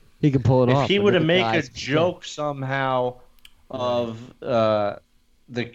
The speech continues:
Speaker 2: the Kazakhs or something being to blame for,
Speaker 1: Cats.
Speaker 2: uh, the tragedy in, in the synagogue on the last day of Passover, he would make a joke like that,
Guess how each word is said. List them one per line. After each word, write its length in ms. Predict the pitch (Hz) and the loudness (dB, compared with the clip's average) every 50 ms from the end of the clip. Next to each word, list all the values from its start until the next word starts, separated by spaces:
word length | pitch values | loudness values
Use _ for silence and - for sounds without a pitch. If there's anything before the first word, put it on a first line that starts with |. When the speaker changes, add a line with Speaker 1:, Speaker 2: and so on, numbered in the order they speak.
| - _ _ - | -18 _ _ -8
Speaker 2:
the 100 | 123 120 | -6 -6
Kazakhs 760 | 120 - - 135 135 143 156 160 139 120 123 120 113 117 - 127 | -6 -6 -4 -2 0 0 0 0 0 -2 -2 -4 -4 -6 -8 -8
or 40 | 120 | -8
something 640 | 110 - - 127 117 113 113 - 113 110 110 113 | -6 -6 -4 -4 -4 -6 -6 -6 -6 -6 -6 -6
being 360 | 107 113 123 120 117 117 117 113 | -4 -2 -2 -2 -2 -2 -2 -4
to 100 | 120 117 | -4 -4
blame 500 | 110 110 120 131 131 127 123 123 120 117 | -2 0 0 2 2 2 2 2 0 -2
for, 520 | 117 - - 127 120 120 117 113 117 117 - - - - - - - | -4 -4 -4 -2 0 2 2 2 0 -2 -4 -10 -16 -18 -18 -16 -16
Speaker 1:
Cats. 300 | - - 110 107 - - | -12 -10 -10 -10 -10 -12
Speaker 2:
uh, 520 | - - - - - 131 117 113 110 - 131 | -12 -8 -4 0 2 4 4 4 2 0 0
the 200 | 123 117 117 117 | 0 0 0 0
tragedy 920 | 113 - - - 143 139 139 143 135 127 139 139 127 135 131 127 123 123 127 - | 0 -2 0 0 2 2 2 2 0 0 -2 -2 0 -2 -2 -2 -2 -4 -6 -6
in, 200 | - 123 120 120 - | -8 -10 -10 -10 -8
in 160 | 131 117 113 | -6 -6 -6
the 60 | 107 | -6
synagogue 640 | - - - 196 214 208 175 135 123 113 107 107 104 | -6 -4 -4 -2 0 0 0 2 2 4 4 2 2
on 100 | 110 110 | 0 -2
the 60 | 110 110 | -2 0
last 300 | 113 117 117 113 117 - | 0 0 0 0 -2 -4
day 140 | 120 117 | -4 -4
of 140 | 113 107 110 | -4 -4 -2
Passover, 640 | - 143 156 165 185 190 - - - 110 110 107 123 | 0 0 2 2 2 0 -2 -4 -6 -6 -6 -6 -6
he 140 | 127 135 151 | -6 -6 -4
would 160 | 143 135 123 | -2 -2 -2
make 280 | 120 139 156 165 - - | 0 0 0 0 -2 -4
a 60 | 120 | -6
joke 400 | 113 110 127 147 165 175 175 - | -6 -2 -2 0 0 -2 -2 0
like 260 | 151 123 120 113 117 | 0 0 0 0 -2
that, 400 | - 110 107 110 113 117 - - | -2 -2 0 0 -2 -4 -6 -12